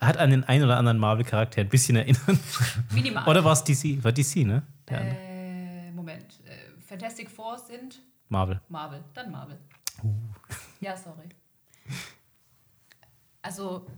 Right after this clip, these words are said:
Speaker 2: gut, das Hauptthema, was wir bis jetzt immer wieder hatten, ist Geld.
Speaker 1: Geld.
Speaker 2: Also werden sie es vermutlich auch für Geld machen.
Speaker 1: Genau, also die werden das Geld ja nicht einfach nur wegschmeißen. Also die,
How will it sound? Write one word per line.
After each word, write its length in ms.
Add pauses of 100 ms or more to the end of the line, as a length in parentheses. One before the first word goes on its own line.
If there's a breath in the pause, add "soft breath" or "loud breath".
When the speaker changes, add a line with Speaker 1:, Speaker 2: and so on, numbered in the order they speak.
(580)
Speaker 2:
gut, 300
das 220
Hauptthema, 420
was 140
wir 60
bis 120
jetzt 180
immer 180
wieder 220
hatten, 180
ist 200 (180)
Geld. 440 (580)
Speaker 1:
Geld. 160
Speaker 2:
Also 240
werden 260
sie 100
es 120
vermutlich 640
auch 220
für 260 (320)
Geld 360
machen. 180
Speaker 1:
Genau, 140
also 140
die 120
werden 180
das 160
Geld 200
ja 60
nicht 180
einfach 200
nur 200
wegschmeißen. 600
Also 180
die, 200